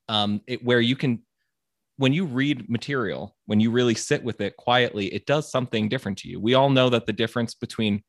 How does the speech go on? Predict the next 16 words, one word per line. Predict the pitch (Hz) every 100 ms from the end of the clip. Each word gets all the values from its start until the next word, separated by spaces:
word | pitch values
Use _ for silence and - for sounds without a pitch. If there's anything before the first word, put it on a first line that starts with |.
| -
reading | 113 120 120 107
Pride | 117 113
and | 104
Prejudice | 139 139 117 92 - - _ _ -
and | 107
watching | 110 104
a |
movie | 101 190 139
version | 95 92 95
of | 92
Pride | 98 95
and |
Prejudice | 98 95 92 95 - - _ _ _ _ _ - -
is | 120
different | - 143 - 107
because | 120 - 104 104